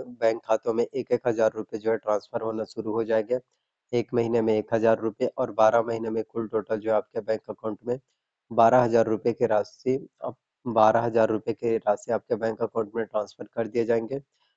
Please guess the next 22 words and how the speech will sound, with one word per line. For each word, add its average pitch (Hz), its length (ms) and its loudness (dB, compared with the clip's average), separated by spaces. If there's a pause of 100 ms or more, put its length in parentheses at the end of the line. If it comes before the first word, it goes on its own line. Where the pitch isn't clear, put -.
(200)
और 113 340 4 (480)
बारह 117 360 4
महीने 117 300 2
में 113 160 2
जो 113 100 -2
है 117 80 0
कुल 120 240 -6
टोटल 110 340 -2
जो 113 120 -4
है 110 80 0
बारह 104 340 2
हज़ार 110 280 0
रुपये 120 300 -8 (520)
और 127 520 4
छत्तीसगढ़ 117 480 0
महतारी 113 420 0
वंदना 113 380 -2
योजना 110 400 -4
के 117 180 -6
लिए 117 160 -2
कुल 120 240 -6
टोटल, 120 360 -4